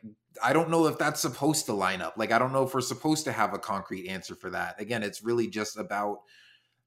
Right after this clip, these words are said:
the story of Ahsoka confronting evil and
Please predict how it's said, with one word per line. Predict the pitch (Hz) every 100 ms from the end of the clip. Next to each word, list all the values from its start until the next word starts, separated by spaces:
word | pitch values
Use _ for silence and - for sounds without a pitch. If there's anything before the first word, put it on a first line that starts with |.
| 107
the | 101 110
story | - 110 107 104
of | 98
Ahsoka | 101 117 107 107 -
confronting | 107 - 117 113 107
evil | 107 117 113 113 110 104 98
and | 101 104 101 98 95 95